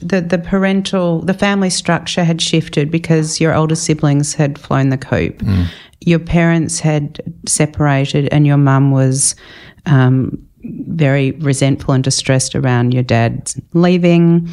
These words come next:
Speaker 1: You thought you were gonna have a career in football. You watched your brother follow that and you couldn't follow suit for medical reasons. So I, I can just hear you saying, "I was out to sea."
Speaker 2: I was. I completely lost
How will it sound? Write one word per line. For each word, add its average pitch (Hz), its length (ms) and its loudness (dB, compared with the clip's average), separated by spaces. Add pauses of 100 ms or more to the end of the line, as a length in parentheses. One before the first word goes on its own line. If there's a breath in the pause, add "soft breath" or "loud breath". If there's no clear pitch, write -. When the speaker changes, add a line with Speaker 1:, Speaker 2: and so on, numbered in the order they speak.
(520 loud breath)
Speaker 1:
You 170 640 4
thought 165 340 0
you 175 120 0
were 160 60 2
gonna 151 200 2
have 147 140 2
a 139 60 2
career 143 500 2
in 127 160 2
football. 151 880 0
You 156 140 2
watched 139 340 -2
your 139 80 -2
brother 135 760 0
follow 139 280 0
that 127 440 -2 (120)
and 135 360 2
you 143 220 -2
couldn't 131 400 0
follow 120 320 0
suit 143 400 -2
for - 160 -4
medical 135 460 0
reasons. 131 600 2 (380 loud breath)
So 208 340 0 (200)
I, - 100 -12 (340)
I - 120 -2
can 208 240 2
just 202 180 -2
hear 185 160 0
you 165 140 2
saying, 156 640 0
"I 175 100 2
was 185 180 -2
out 185 200 -2
to 196 80 -4
sea." - 420 -4 (540)
Speaker 2:
I 104 80 4
was. 113 560 0
I 113 100 -2
completely 113 560 0
lost 98 400 -2